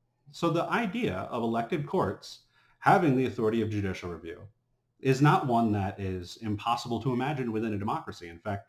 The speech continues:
we have it here in the state of Texas, and numerous other states, um, still have it. But it would be a significant change to the United States Supreme Court,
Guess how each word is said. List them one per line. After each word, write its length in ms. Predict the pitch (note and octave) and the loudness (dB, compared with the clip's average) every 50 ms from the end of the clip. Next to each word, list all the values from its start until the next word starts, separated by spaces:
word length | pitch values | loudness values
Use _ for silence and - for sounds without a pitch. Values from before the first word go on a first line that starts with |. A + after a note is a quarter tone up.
| - F#2+ | -14 -10
we 100 | F#2+ F2+ | -10 -8
have 200 | - F#2+ F2+ F2+ | -8 -8 -10 -8
it 80 | F#2 F2 | -10 -10
here 100 | G2 G2 | -8 -6
in 80 | F#2+ | -6
the 180 | F#2+ F#2+ - G#2 | -8 -8 -10 -14
state 220 | G2 - G#2 G2 | -12 -8 -6 -6
of 80 | G2 F#2+ | -6 -6
Texas, 460 | - - G2 - - - D#3+ D3+ D3 | -8 -10 -14 -12 -10 -8 -8 -6 0
and 180 | D3+ D3+ D3 C#3+ | 2 4 6 8
numerous 400 | C#3+ E3 G3 F#3 C#3+ G#2+ - - | 8 8 8 6 4 2 0 -4
other 160 | F#2+ F2+ F2+ | -8 -8 -8
states, 440 | - - - E2 E2 - - - - _ _ - - - _ _ - | -10 -12 -14 -14 -14 -16 -18 -20 -20 _ _ -20 -20 -20 _ _ -4
um, 200 | G#2 F#2 F2 F#2 | -2 -2 -2 -4
still 280 | - - - G#2 F2+ | -6 -6 -6 -6 -6
have 200 | - F2+ E2+ E2+ | -6 -6 -8 -10
it. 60 | G2 - - _ _ _ - - _ _ - | -10 -12 -18 _ _ _ -20 -20 _ _ -10
But 260 | C#3+ A2 D#3 D#3 D#3+ | 0 6 6 8 8
it 100 | D#3+ C#3+ | 8 6
would 240 | C#3 C#3 E3+ E3 D#3 | 4 4 4 4 2
be 140 | E3+ F3 D#3+ | 2 2 0
a 60 | D3 | 0
significant 580 | - - B2 A#2 B2 B2 B2+ B2 - B2 A2+ | 0 -2 -2 -2 0 -2 -2 -2 -4 -6 -4
change 320 | - - A#2 G#2+ G#2+ G#2 - | -4 -4 -4 -4 -4 -6 -6
to 160 | - G#2+ G2+ | -6 -4 -4
the 60 | F#2+ | -2
United 400 | F#2+ G2+ F#2+ F#2 F2+ F2 F2 F2 | -2 -2 -2 -2 -4 -6 -8 -12
States 280 | - - F2 - - - | -16 -16 -16 -16 -16 -18
Supreme 320 | - - - - F2+ E2+ - | -20 -18 -16 -14 -14 -12 -8
Court, 320 | - D#3+ D3 B2 - - | -6 -4 -4 -4 -4 -6